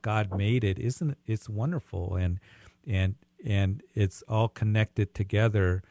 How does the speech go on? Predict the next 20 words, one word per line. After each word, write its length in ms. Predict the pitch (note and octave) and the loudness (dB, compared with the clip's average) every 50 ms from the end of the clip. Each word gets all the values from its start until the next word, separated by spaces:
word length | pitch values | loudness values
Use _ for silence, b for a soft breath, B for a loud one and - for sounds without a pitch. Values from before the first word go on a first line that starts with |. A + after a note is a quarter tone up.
| b b b b b | b b b b b
So 260 | - - - G#2+ G#2 | -4 2 4 6 6
there 240 | G#2 G2+ A2 G#2+ G#2+ | 6 6 6 6 6
was 180 | G#2 G#2 F#2 - | 6 4 4 2
a 80 | G2 | 0
design 760 | F#2 - G2 F#2 F2+ F#2+ G2 G2 G2 G2 F#2+ F2+ F2 F2+ - E3 | 0 2 -2 0 2 2 2 4 4 4 4 4 2 0 -2 -2
and 120 | A#2+ F#2+ | -2 0
a 60 | G2 F#2+ | 0 0
wonderful 480 | F#2 G2+ G#2+ G#2+ G#2+ G#2 - - G2+ | 0 2 2 4 2 2 2 -2 -4
creator. 480 | - - - G2+ F#2+ F#2+ F#2+ F2+ F2+ F2+ | -2 -2 -2 0 2 2 2 2 0 -2
And 260 | - G2 G#2 G2 G2 | 0 0 0 2 4
then 180 | G2+ G#2+ G#2+ G#2 | 4 4 2 2
the 60 | F#2+ | 2
Bible 300 | - G#2 G#2 A2 G#2+ G#2 | 2 2 2 2 2 0
comes 300 | - - G2+ F#2 F2+ F#2 | -2 -2 -2 -2 0 -2
along 340 | F#2 F#2 F#2 F#2 F#2+ G2 G2 - | -2 0 0 0 -2 -2 -6 -8
and 380 | - G#2+ G2 F#2+ F#2 F2+ F2+ b b b b b b b b b - - A#2 G2+ | -6 -2 0 0 2 0 -2 b b b b b b b b b -12 -10 -10 -2
gives 320 | - G#2+ G#2 G2 - - | 0 2 2 2 0 0
us, 300 | G#2 G2 F#2+ F#2 - - - - | 2 2 2 2 -2 -6 -16 -16
um, 380 | D2+ C#2+ C#2 - D2 D#2 E2 A#2+ A2+ G#2+ | -14 -14 -12 -12 -12 -14 -14 -16 -16 -6
the, 420 | - G#2 F#2+ F#2 F#2 F2+ F2+ F#2 | -2 0 0 0 0 -2 -2 -4